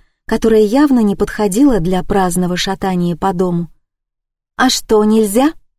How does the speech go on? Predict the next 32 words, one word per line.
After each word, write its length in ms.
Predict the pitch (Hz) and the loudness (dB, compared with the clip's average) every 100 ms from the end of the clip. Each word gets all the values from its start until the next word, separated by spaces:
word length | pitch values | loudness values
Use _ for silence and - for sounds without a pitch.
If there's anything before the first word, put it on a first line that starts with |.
| _ _ _ _ _ - | _ _ _ _ _ -2
У 60 | |
меня 260 | 208 208 208 | 2 2 2
было 240 | 190 196 | 0 0
смутное 640 | 202 214 208 - 180 175 - | 0 0 -2 -2 -4 -4 -4
ощущение, 800 | 190 - 202 - - 277 254 175 | -6 -4 -4 -4 0 2 2 0
что 220 | - - | -4 -2
я 180 | 196 208 | 0 0
наказана, 720 | 214 240 233 175 165 160 165 _ _ _ _ _ | 0 -2 -2 -2 0 -2 -4 _ _ _ _ _
но 180 | 220 226 | 0 0
так 280 | - 233 226 | 0 -4 -2
как 220 | 214 - | -4 -4
отец 360 | 349 - 185 - | -4 -2 -4 -2
по 100 | 196 | -4
этому 380 | 185 190 202 | -2 -2 -2
поводу 380 | 202 208 185 180 | 0 -2 0 -2
ничего 460 | 190 196 - 202 196 | -2 -2 -2 0 0
не 140 | 185 | -2
говорил, 520 | 180 196 214 262 285 - _ _ - | -4 -4 0 0 0 -2 _ _ -2
я 160 | 247 285 | 2 4
надеялась, 560 | 262 202 247 226 214 | 2 0 0 2 0
что 220 | - 233 | 0 -4
прошлые 500 | - 226 196 - 185 | -2 0 0 -2 -4
выходные 560 | 180 190 208 214 294 269 | -4 -4 -2 2 4 4
мне 240 | 208 214 | 2 -2
простили. 720 | 226 240 254 - 226 180 165 - _ _ _ _ _ - | -2 -4 -6 -4 -2 -2 -4 -10 _ _ _ _ _ -4
В 100 | 233 | 0
любом 320 | 240 220 220 | 2 2 0
случае, 540 | - 285 320 - 190 | 0 2 2 0 -2
отца 280 | 185 - 294 | -4 -4 -4
сейчас 440 | 311 220 - 247 - | -4 -6 -4 -4 -2
не 220 | 196 170 | -2 -2
было, 280 | 160 170 | -4 -6